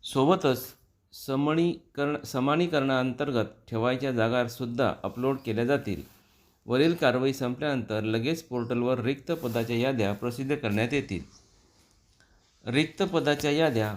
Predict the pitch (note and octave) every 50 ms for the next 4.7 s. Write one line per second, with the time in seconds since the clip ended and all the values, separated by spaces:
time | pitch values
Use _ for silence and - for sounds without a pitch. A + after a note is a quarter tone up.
0 | F#2+ - _ - C3 B2+ B2 D#3+ D#3+ D#3+ E3+ E3+ E3+ C#3 C3+ - C#3+ B2+ B2 D3
1 | C#3+ B2+ D#3+ E3+ D3 A#2 F#2+ F2 D#2+ - - _ _ _ _ _ _ _ _ _
2 | - B2 C3 D3+ E3 C#3+ C#3 D3+ D3+ D3+ - A#2+ G2+ E2 - - - - D3 D#3
3 | D3+ C3+ A2+ G2 F2+ - - _ - A2+ A2 C3+ C#3 C#3 - E3+ F3 E3+ C#3+ C3+
4 | C3 A#2+ A#2+ - D3 C#3 - B2 G#2+ A2+ A2+ A2+ A#2